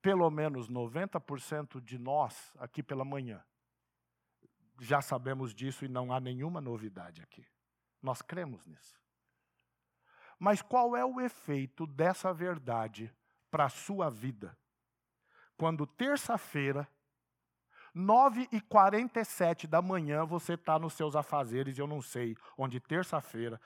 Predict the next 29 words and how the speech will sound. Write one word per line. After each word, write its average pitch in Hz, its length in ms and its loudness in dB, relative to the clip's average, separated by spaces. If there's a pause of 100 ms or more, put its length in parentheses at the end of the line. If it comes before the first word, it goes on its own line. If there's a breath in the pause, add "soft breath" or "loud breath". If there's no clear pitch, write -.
(140 soft breath)
às 123 220 -2
nove 147 300 4
e 151 40 -8
quarenta 139 400 -2
e 123 40 -4
sete - 280 -4
da 131 120 0
manhã, 120 260 -4
você 123 260 -8
está 117 380 -6 (160 soft breath)
e 147 60 -2
o 139 60 -2
que 143 120 -6
você 131 240 -6
tá 117 140 -8
fazendo. 104 440 -12 (520 soft breath)
Como 302 420 2 (180 soft breath)
essa 269 440 6
verdade 196 580 2
transforma 226 680 2
a - 20 4
sua 226 260 2
vida? 185 460 -2 (1300 soft breath)
Numa 240 280 10
quinta-feira, 233 1160 2 (560 soft breath)
vinte 269 420 2
e 277 60 2
duas 214 500 6
horas. 185 580 10